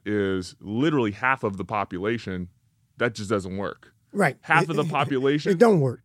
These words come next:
Speaker 1: it's not even that it doesn't work. It makes them even more angry. It makes them, it, it seeds even more conflict and, and,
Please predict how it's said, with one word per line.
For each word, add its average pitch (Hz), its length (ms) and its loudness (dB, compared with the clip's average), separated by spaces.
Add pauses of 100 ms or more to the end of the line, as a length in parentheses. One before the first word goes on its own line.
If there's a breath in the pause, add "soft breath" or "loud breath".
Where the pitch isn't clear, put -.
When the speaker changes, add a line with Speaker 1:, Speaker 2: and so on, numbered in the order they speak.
Speaker 1:
it's 143 180 0
not 180 200 2
even 143 220 2
that 123 160 2
it 113 60 4
doesn't 104 280 0
work. 131 400 -4 (340)
It 127 120 4
makes 127 300 0
them 117 280 0
even 113 280 -2
more 120 360 2
angry. 113 480 -4 (380)
It 113 80 -2
makes 120 360 -2
them, 104 460 -2 (640)
it, 123 180 -2
it 127 160 -2
seeds 147 720 -6 (200)
even 135 300 -2
more 123 720 0
conflict 113 800 -6 (520 soft breath)
and, 107 500 -2 (580)
and, 107 280 -2